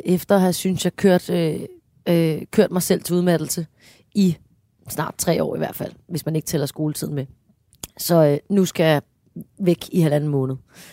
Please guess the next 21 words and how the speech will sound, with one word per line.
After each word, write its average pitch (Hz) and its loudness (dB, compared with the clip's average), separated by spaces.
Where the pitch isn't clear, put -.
Og - -2
jeg 175 6
skal 185 0
ligge 175 2
ned, 160 -4
og 175 4
jeg 160 4
skal 156 0
læse 170 2
halvtreds 175 0
bøger, 180 -4
som - 0
nogle 170 0
andre 160 0
har 175 0
skrevet. 135 -2
Og 143 -4
jeg 143 -2
skal - -6
bare 139 0
have. - 0